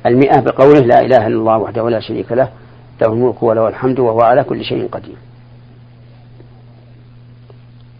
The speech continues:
هذا نوع من التسبيح. نوع آخر أن يقول: "سبحان الله، سبحان الله" ثلاثة وثلاثين مرة،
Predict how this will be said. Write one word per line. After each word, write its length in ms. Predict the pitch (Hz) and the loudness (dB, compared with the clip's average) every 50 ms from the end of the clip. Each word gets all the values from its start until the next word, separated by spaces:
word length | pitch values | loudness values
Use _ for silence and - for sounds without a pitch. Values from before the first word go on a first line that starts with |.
| - - - - - - - 120 - - | -20 -20 -20 -20 -20 -20 -18 -18 -18 -14
هذا 340 | - 123 135 151 143 135 135 | -4 2 4 6 6 6 6
نوع 140 | 151 165 156 | 6 6 6
من 380 | 135 139 135 127 117 113 113 113 | 6 4 4 4 2 0 -2 -4
التسبيح. 680 | 113 113 - - - 117 110 - - 95 - - - - - - - - - - - - - - - 123 | -4 -4 -6 -6 -8 -8 -8 -8 -12 -14 -14 -14 -18 -20 -20 -20 -20 -20 -20 -20 -20 -20 -20 -10 0 2
نوع 220 | 147 156 139 - - | 4 4 4 2 2
آخر 440 | 147 143 156 - 160 175 196 190 - - - - - - | 2 2 2 4 2 2 2 2 -2 -8 -16 -20 -14 -10
أن 100 | 156 147 | -6 -6
يقول: 380 | 143 - - 151 147 143 131 - - - - - - - - - - | -4 -4 -2 -2 -2 -2 -2 -6 -12 -20 -20 -20 -20 -20 -20 -20 -12
"سبحان 420 | - 123 117 - - 139 156 147 | -12 -12 -10 -2 2 4 4 6
الله، 480 | 139 131 127 139 143 156 160 156 135 - - - - - - - - - - - - - - - - - - - - | 4 4 4 6 6 6 6 4 2 -2 -10 -20 -20 -20 -20 -20 -20 -20 -20 -20 -20 -20 -20 -20 -20 -20 -20 -20 -20
سبحان 380 | - - - - 127 131 127 123 | -20 -18 -8 -2 -2 -2 0 0
الله" 200 | 131 135 143 135 | 0 0 0 0
ثلاثة 340 | - 131 143 139 131 123 127 | 0 0 0 0 0 0 -2
وثلاثين 440 | 117 110 120 117 113 113 123 117 | -2 -2 -2 -4 -2 -2 -4 -4
مرة، 280 | 104 98 - - - - | -4 -8 -12 -14 -18 -18